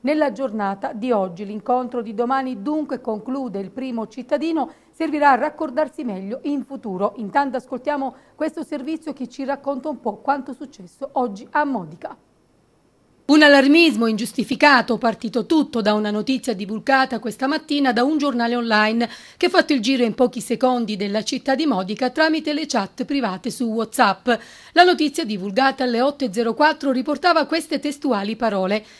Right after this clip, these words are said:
"Disposta dal sindaco Ignazio Abate la chiusura delle scuole cittadine di ogni ordine e grado. Il freddo e le strade ghiacciate hanno indotto il primo cittadino ad assumere il provvedimento, per cui oggi gli istituti scolastici resteranno chiusi."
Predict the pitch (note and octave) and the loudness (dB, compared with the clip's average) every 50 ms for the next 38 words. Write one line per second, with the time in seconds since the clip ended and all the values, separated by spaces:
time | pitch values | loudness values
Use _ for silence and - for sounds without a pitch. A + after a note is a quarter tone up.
0 | - - _ A3 A#3+ - - - C4+ C4+ C4 - C#4 B3+ C4 B3+ B3 - D4 C#4+ | -20 -10 _ -4 -4 0 4 4 4 4 4 2 0 0 2 0 0 0 0 0
1 | C4+ C4 C4 B3 C4+ C4 B3+ C4 C4 C4 - C#4+ C4+ A3+ A#3 D4 C#4+ C#4+ C#4+ D4+ | 2 2 0 0 0 0 2 0 0 0 0 -2 -2 2 4 4 4 4 4 2
2 | C#4+ C#4 C4+ C4 - C4+ A3+ A#3+ C#4+ C#4 C4+ A3 C4 B3+ B3+ B3 - - D4 C#4 | 2 2 2 0 0 -2 -2 0 0 0 0 0 0 -2 -2 -4 -4 -2 0 0
3 | C4 B3+ B3 B3 - - D#4+ D#4 D#4 D#4 C#4+ A3+ C4+ C#4+ C#4+ D4 C#4 A#3+ C4 C4+ | 2 2 0 -2 -2 -2 -2 -2 0 -2 0 0 0 0 0 0 0 0 0 2
4 | C4+ C#4+ D4 C#4+ D4 C#4 B3 B3 B3 G#3+ A3+ C4 C4 C4 A#3 G#3 B3 B3 A#3+ A#3 | 2 2 2 2 2 2 0 0 -2 -2 -4 -4 -4 -4 -2 2 4 4 4 4
5 | G#3+ C4+ C4 B3+ - - - - - - D#4+ D#4+ D#4 F4 D4+ D4 C#4+ A#3 A3 B3 | 4 2 0 -2 -4 -16 -20 -6 -2 0 0 0 2 2 4 4 4 2 2 0
6 | A3 A3 G#3+ - - A#3+ A3+ G3 A3 G#3 F3 G#3+ A3 A3 - - C#4 C4+ D4+ D#4 | -2 -2 -4 -4 -2 -2 0 0 -2 -4 -4 -6 -6 -4 0 2 4 6 6 4
7 | D4+ E4+ D#4 D4 C#4+ C#4+ C4 B3 C#4+ D4 C4+ - - - G3+ F#3 - C4+ D4 D4 | 4 2 2 2 2 0 0 2 2 2 2 2 -2 -6 -6 -4 -2 -2 -2 0
8 | B3+ A#3+ A3 - - C#4+ C#4+ E4+ E4+ - E4 E4 D4 D4 C4+ C#4 - - _ _ | -2 -2 -4 -4 -6 -4 -2 -2 0 2 4 4 4 4 2 0 -4 -14 _ _
9 | - E4 E4 E4 D4+ D4+ - C#4 C4+ C#4 C4+ C#4 C4+ - - C4+ C4 G#3+ C4 A3 | 2 4 4 4 2 2 2 2 2 4 2 0 0 0 0 0 0 0 0 0
10 | C4+ B3+ B3 A#3 A#3 A#3 G#3+ - C4 B3+ B3+ - _ _ _ - B3 A#3+ - C4+ | 2 2 2 2 0 -2 0 2 2 2 2 -4 _ _ _ 4 4 4 6 6
11 | B3+ B3+ A#3+ A#3+ A#3 G3+ A#3 D#4+ F4 C4 A#3 G3+ - - G3+ C4+ B3+ G3 - F#3 | 8 8 8 8 6 2 0 -2 0 0 -2 -2 -4 -4 -2 -2 -2 -2 -6 -10
12 | - - F4 F4+ D4 G#3 - - - - A#3+ G#3 - D4 C#4 - C#4+ D#4 E4+ C#4 | -4 -2 2 2 2 2 2 -4 -8 -8 -6 -4 -4 -6 -4 -2 -2 -2 -2 0
13 | - F4+ D#4 G#3+ F#3+ G#3 A#3 C#4+ C#4+ - B3 F#3+ F3 D#3 F3 B3 C#4+ D#4 - | 0 0 0 0 0 0 -2 -2 -2 -2 -2 -2 -2 -2 -2 -4 -4 -6 -12